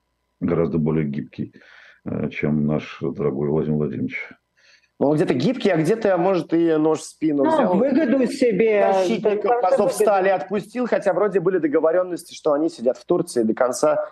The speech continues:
Speaker 2: конфликта.
Speaker 1: Ну, естественно, у-, у-, он, он бенефициар <laughs> этого конфликта в какой-то степени. Turkish Airlines,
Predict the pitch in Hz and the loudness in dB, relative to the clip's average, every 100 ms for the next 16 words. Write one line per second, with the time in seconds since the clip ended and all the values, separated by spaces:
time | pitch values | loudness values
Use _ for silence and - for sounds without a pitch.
0 | _ - 98 - 95 - 92 90 _ _ | _ -2 -2 -2 -4 -2 -4 -4 _ _
1 | _ _ _ _ _ _ - 123 147 147 | _ _ _ _ _ _ -4 -2 -2 -4
2 | - 156 123 - 85 80 80 82 - - | -4 -6 -4 -4 -2 0 -2 -4 -8 -10
3 | 85 - - - - 120 131 113 123 120 | -8 -8 -10 -6 -2 0 0 0 0 0
4 | 110 104 - - 120 113 107 101 - 90 | 0 -2 -6 -6 -4 0 -2 -2 -4 -4
5 | 85 87 - 143 - - 85 - - - | -2 -4 -4 -8 -6 -4 -2 -4 -2 -2
6 | - - 107 110 - - - _ _ 110 | -2 -4 -12 -14 -20 -20 -20 _ _ -2
7 | 104 104 - 95 95 104 95 | 0 0 2 2 2 2 0